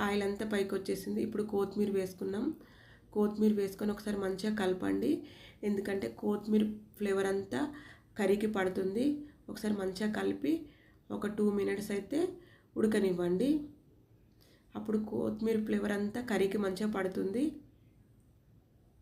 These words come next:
చూడండి, చాలా బాగా వచ్చింది కదా. చాలా టేస్టీ కూడా ఉంటుందండి. మీరు రైస్లో కానీ చపాతీలో కానీ దేనిలోకైనా తినొచ్చు. చాలా సింపుల్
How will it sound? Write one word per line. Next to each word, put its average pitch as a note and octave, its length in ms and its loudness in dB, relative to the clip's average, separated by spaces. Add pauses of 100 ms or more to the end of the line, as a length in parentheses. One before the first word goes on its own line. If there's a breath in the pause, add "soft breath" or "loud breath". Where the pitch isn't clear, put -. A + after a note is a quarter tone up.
(1700)
చూడండి, G#3 460 0 (1120 loud breath)
చాలా G#3 300 0
బాగా G3 280 -2
వచ్చింది F#3+ 340 -6
కదా. F#3+ 240 -2 (880 soft breath)
చాలా G#3 200 2
టేస్టీ G3+ 460 2
కూడా A3 200 2
ఉంటుందండి. F#3+ 640 0 (480 loud breath)
మీరు G3+ 260 0
రైస్లో G3 420 0
కానీ G3 240 -4
చపాతీలో G3 460 -4
కానీ F#3+ 160 -2
దేనిలోకైనా G3 540 2
తినొచ్చు. F#3+ 420 -4 (580 loud breath)
చాలా G#3 260 -2
సింపుల్ G#3+ 520 0